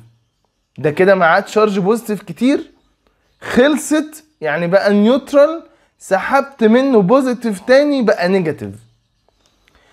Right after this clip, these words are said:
قال لك the capacitor plate gradually charged، بس opposite charge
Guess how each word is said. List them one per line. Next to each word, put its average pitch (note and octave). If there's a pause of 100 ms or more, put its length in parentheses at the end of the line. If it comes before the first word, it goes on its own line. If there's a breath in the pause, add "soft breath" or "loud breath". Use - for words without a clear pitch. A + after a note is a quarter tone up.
(280)
قال G#3+
لك A#3
the F#3+
capacitor G#3+ (120)
plate E3
gradually E3+ (200)
charged، A3 (1000)
بس D#3 (960)
opposite A#3+
charge D3+